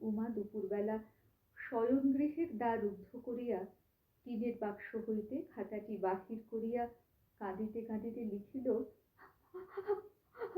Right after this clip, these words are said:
"যশী বাড়ি চলে গেছে, আমিও মার কাছে যাব।" আজকাল চারুপাঠ এবং বোধোদয় হইতে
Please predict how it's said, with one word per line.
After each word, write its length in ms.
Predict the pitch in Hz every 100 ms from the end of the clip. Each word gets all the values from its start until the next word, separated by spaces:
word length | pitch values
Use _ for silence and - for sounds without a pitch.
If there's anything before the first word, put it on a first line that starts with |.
| 370 - - _ 392 - - - _ - _ - 269
"যশী 400 | 285 480 - 285
বাড়ি 400 | 247 - 330 349 -
চলে 280 | - 294
গেছে, 520 | - 277 - 403 381 - - _ _ 427 427 403 381 -
আমিও 760 | 359 392 - 320 311 359 453 - - - 381 480 440 392 330
মার 300 | 339 359 -
কাছে 460 | 349 349 - 311
যাব।" 460 | 370 339 294 330 349 - - 392 392 - - - 427 415 - _ _ _ _ _ _ _ _ -
আজকাল 420 | 220 - 294 294 -
চারুপাঠ 580 | 214 180 220 254 294 294 -
এবং 320 | 294 294 277
বোধোদয় 580 | 202 196 - 262 269 277 285
হইতে 400 | 277 262 262